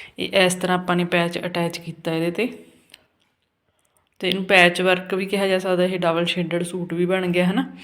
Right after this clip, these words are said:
ਤੇ ਇਹ ਆ ਗਈਆਂ ਇਹਦੀਆਂ ਬਾਹਾਂ। ਤੇ ਬਾਹਾਂ 'ਤੇ ਵੀ ਸੇਮ ਉਵੇਂ ਹੀ ਆਪਾਂ ਨੇ ਕੱਟ ਵਰਕ ਕਰਕੇ ਤੇ ਸ਼ੀਸ਼ਾ ਲਾਇਆ, ਵੇਲ ਬਣਾਈ ਆ, ਹੈ ਨਾ।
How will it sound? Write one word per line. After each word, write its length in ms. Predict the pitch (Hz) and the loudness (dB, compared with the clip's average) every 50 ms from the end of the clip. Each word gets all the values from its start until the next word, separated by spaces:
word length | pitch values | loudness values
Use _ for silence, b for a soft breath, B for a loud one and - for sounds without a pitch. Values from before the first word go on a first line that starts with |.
| B B B B B B B B B _ - | B B B B B B B B B _ -2
ਤੇ 80 | 208 | -2
ਇਹ 320 | - - 165 185 190 196 214 | 0 2 4 4 4 6 6
ਆ 140 | 214 208 | 4 4
ਗਈਆਂ 220 | 196 190 185 185 185 | 4 2 2 0 0
ਇਹਦੀਆਂ 240 | 180 175 196 202 190 | 0 0 -2 -2 0
ਬਾਹਾਂ। 380 | 180 160 151 151 156 185 220 - - - - - _ _ _ _ _ _ _ _ _ _ b b b b b b b b | 0 0 0 0 -2 -4 -4 -6 -8 -20 -20 -20 _ _ _ _ _ _ _ _ _ _ b b b b b b b b
ਤੇ 80 | - 196 | -4 0
ਬਾਹਾਂ 340 | 170 180 175 165 160 170 | 2 4 4 4 2 0
'ਤੇ 120 | 175 180 202 | 2 2 2
ਵੀ 100 | 196 202 | 2 2
ਸੇਮ 360 | - - 196 185 185 190 202 | 2 2 2 2 2 2 0
ਉਵੇਂ 400 | 208 - - 196 185 175 175 175 | -2 -2 -2 -4 -2 0 0 0
ਹੀ 60 | 175 | 0
ਆਪਾਂ 240 | 175 175 175 175 175 | 0 -2 -2 -2 -2
ਨੇ 80 | 175 170 | 0 0
ਕੱਟ 260 | - 165 165 - - | -2 -2 -4 -2 -2
ਵਰਕ 360 | 160 170 165 - - - 175 165 160 | -2 -2 -2 -2 -8 -8 -8 -4 -2
ਕਰਕੇ 560 | 170 170 170 165 - - 175 170 165 170 165 B B B B B B B B B B - | 0 -2 -2 -2 -4 -2 -2 -2 -2 -2 -6 B B B B B B B B B B -4
ਤੇ 460 | 180 170 165 165 160 160 160 160 - - - - _ - - | -2 -2 0 0 0 -2 -2 -6 -8 -12 -18 -20 _ -16 -8
ਸ਼ੀਸ਼ਾ 400 | - 185 165 165 - 180 170 165 | -6 -6 -4 -2 2 4 4 6
ਲਾਇਆ, 340 | 156 160 160 160 160 160 160 | 6 4 0 0 0 -2 -2
ਵੇਲ 280 | 147 160 156 156 156 | -2 -2 -2 -2 -2
ਬਣਾਈ 340 | 156 165 165 170 180 180 180 | -4 -4 -4 -4 -4 -4 -4
ਆ, 60 | 180 | -4
ਹੈ 80 | 170 180 | -4 -4
ਨਾ। 140 | 190 202 | -6 -8